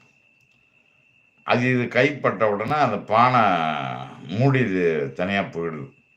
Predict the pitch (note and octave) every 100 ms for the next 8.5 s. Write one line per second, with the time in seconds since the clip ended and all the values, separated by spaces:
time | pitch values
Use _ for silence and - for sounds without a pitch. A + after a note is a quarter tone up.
0 | _ _ _ _ _ _ _ _ _ -
1 | B2+ C3 A2 B2 C#3+ D#3 C#3 A#2 C3+ C#3
2 | G#2 G#2+ A2+ G2+ D#2+ F2+ C#2 F2 G2 G2
3 | F2+ D2+ - _ _ _ _ _ _ _
4 | _ _ _ - E2+ F2+ A#2+ C#3 C3+ B2
5 | A#2+ C3+ C#3+ A#2+ A2+ G#2+ G2+ F#2+ G2 A#2+
6 | A#2+ B2+ A2+ G#2+ G#2 G2 F#2+ G#2+ A#2 A#2
7 | A2+ B2 B2+ G#2+ F#2+ G#2 A2 F#2+ F#2+ F#2+
8 | E2 C#2 E2 - -